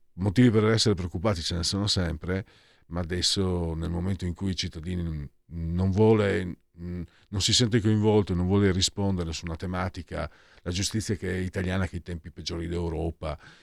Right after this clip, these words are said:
i, <clears throat> la percentuale di errori che è la seconda in Europa, il, eh,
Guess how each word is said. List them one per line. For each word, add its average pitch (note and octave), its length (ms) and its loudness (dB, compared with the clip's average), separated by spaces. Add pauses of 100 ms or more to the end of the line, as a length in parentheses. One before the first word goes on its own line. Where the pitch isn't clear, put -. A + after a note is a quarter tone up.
(180)
i, F2+ 400 -4
<clears throat> - 1080 -2
la C#3 140 6
percentuale A#2 480 4
di A2+ 80 4
errori A2+ 560 4
che G#2 140 -2
è - 20 2
la G2 100 0
seconda G2 420 -2
in G2 100 0
Europa, F2 600 0 (420)
il, F2+ 220 -2 (1300)
eh, E2 460 -8